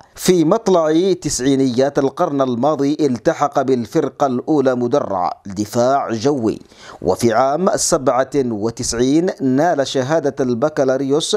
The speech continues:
من جامعة صنعاء كلية التربية والآداب. باكرا أدرك خطر ميليشيا الحوثي الإيرانية وخبث ما تحمله من أفكار ضالة هدامة، فتصدى لها مذ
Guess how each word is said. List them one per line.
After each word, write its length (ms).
من 200
جامعة 600
صنعاء 520
كلية 580
التربية 720
والآداب. 1000
باكرا 720
أدرك 420
خطر 640
ميليشيا 600
الحوثي 420
الإيرانية 920
وخبث 680
ما 260
تحمله 800
من 260
أفكار 460
ضالة 760
هدامة، 680
فتصدى 800
لها 580
مذ 360